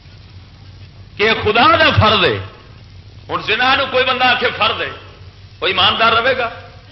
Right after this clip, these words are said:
زنا جیسا کبیرہ گناہ جیڑا بندہ اس نو فرض آکھے، وہ مسلمان نہیں رہن لگا۔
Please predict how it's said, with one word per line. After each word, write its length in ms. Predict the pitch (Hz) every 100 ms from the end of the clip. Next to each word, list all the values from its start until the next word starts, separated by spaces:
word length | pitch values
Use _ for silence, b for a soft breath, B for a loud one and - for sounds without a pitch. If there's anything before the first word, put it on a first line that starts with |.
| - - - - - - - - - - - - - -
زنا 380 | 123 180 214 247
جیسا 480 | 220 190 - 180
کبیرہ 540 | 202 - 170 202 262 233 -
گناہ 440 | 160 151 143 151
جیڑا 280 | 175 226 240
بندہ 280 | 185 170 180
اس 280 | 196 202 202
نو 180 | 196 160
فرض 220 | 226 226
آکھے، 640 | 170 - 143 135 180 - - - - - - - - -
وہ 120 | 165 190
مسلمان 540 | 180 185 180 180 202 208
نہیں 120 | 302
رہن 200 | 294 285
لگا۔ 280 | 269 196